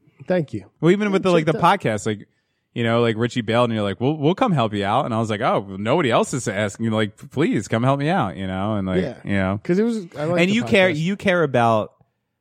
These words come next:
Speaker 2: you care about friends in a, in a way that I don't think I'm even capable of. You know what I
Speaker 1: <laughs>
Speaker 2: mean? Like, you care about other people. I'm, I'm a little envious of the way that you care about other people, you know? And
Speaker 1: Thanks.
Speaker 2: I, like, I have that care in me. It's not that I don't, it's not that I'm cold,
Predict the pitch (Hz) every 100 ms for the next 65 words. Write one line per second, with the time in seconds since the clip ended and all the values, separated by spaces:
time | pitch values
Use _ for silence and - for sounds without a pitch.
0 | _ _ _ - 131 151 156 139 120 110
1 | 101 - 107 101 95 87 - 98 92 87
2 | - 95 92 92 90 85 87 85 - 87
3 | 90 87 90 85 82 85 85 76 - 87
4 | 78 76 67 60 53 - - - 110 104
5 | 107 107 110 110 107 107 120 127 117 107
6 | 101 98 95 110 104 101 120 117 104 110
7 | 110 107 113 104 101 113 92 82 90 87
8 | 87 82 78 87 90 82 76 76 71 78
9 | 62 50 - _ - 92 85 90 - 147
10 | 170 180 185 175 180 165 156 165 139 113
11 | 117 117 143 151 165 151 135 131 107 101
12 | 95 113 110 113 104 95 90 - 107 120
13 | 131